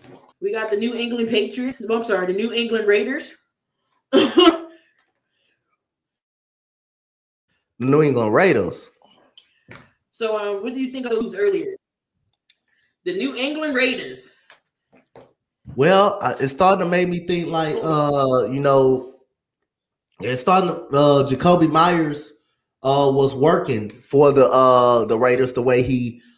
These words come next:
Speaker 2: tossed that ball and gave, uh, the Raiders the game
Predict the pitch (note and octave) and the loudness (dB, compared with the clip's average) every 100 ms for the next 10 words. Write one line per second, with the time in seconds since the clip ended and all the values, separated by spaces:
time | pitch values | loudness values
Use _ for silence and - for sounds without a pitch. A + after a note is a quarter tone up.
0 | _ - D3 C3+ C3 B2+ A#2+ B2 B2 A#2+ | _ -6 0 0 0 0 2 4 6 6
1 | B2 B2 A#2+ B2 C3 B2+ - - B2 B2 | 2 -2 2 4 4 2 -4 -6 0 2
2 | A#2+ A#2 A2 A2 A#2+ A#2 B2 A#2 A#2 A#2 | 2 0 0 0 0 -2 -6 -4 -4 -4
3 | B2 | -8